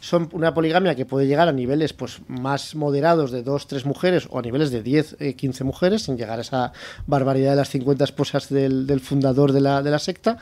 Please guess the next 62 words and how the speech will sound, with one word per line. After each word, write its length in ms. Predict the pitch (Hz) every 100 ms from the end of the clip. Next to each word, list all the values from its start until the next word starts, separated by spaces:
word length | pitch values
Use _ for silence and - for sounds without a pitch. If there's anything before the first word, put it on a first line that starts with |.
| - - - _
Pero, 380 | 190 196 233 -
eh, 300 | 160 143 135 -
está 500 | 156 - 165 175 -
en 160 | - 160
un 160 | 165 165
círculo 340 | 185 170 156
tan 140 | 143 139
restringido 680 | 147 170 160 185 175 190 - - -
que 120 | - 147
las, 180 | 139
digamos, 260 | 156 147 170
los 100 | 180
servicios 320 | 147 131 151
sociales 480 | - 147 160 160 175
no 100 | 147
lo 120 | 127 123
pueden, 240 | 127 123
no 100 | 127
lo 100 | 131
pueden 180 | 139 135
detectar 280 | 131 135 139
tan 120 | 147
fácilmente, 400 | 151 175 175 180
y 60 | 180
aunque 160 | 139
lo 60 | 131
detecten, 460 | 127 160 - 175 185 - -
como 160 | - 139
las 160 | 135 139
mujeres 420 | 123 139 147 131
dicen 320 | 143 - 135
que 140 | 127
so-, 160 | 123 - -
están 280 | 143 - 139
ahí 100 | 139
libremente 680 | 143 139 143 185 175 127 - - -
y 100 | -
que, 180 | 143 147 151
y, 320 | 131 123 123
y 80 | 151
además 280 | 131 123 147
se 100 | 151
presentan 400 | 135 147 170 156
como 140 | 127
madres 240 | 123 131 131
solteras 380 | 139 165 170
que 100 | 151
conviven 440 | 127 123 127 147 151
con 140 | 131
un 120 | 131
señor 280 | 131 143 156
en 60 | 143
su 100 | 123
misma 240 | 123 131
casa, 300 | 131 139 190
claro, 180 | - 156
eso 140 | 156
no 60 | 143
es 80 | -
tan 140 | 165
fácil 300 | 147 131 127
de, 240 | 117 117